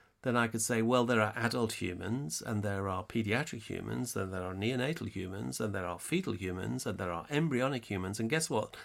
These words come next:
They're all human. They're all on the human stage. They're all on the human journey."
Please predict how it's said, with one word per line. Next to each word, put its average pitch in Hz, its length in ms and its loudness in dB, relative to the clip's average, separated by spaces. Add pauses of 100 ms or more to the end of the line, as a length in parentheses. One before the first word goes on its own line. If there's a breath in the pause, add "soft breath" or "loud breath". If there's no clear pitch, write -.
(160 loud breath)
They're 104 160 0
all 139 140 4
human. 170 480 -2 (200)
They're 104 160 2
all 135 240 4
on 131 160 4
the 123 60 -2
human 120 480 0
stage. 110 580 -2
They're 107 160 2
all 117 160 4
on 113 140 0
the 107 80 -2
human 107 400 4
journey." 107 500 -2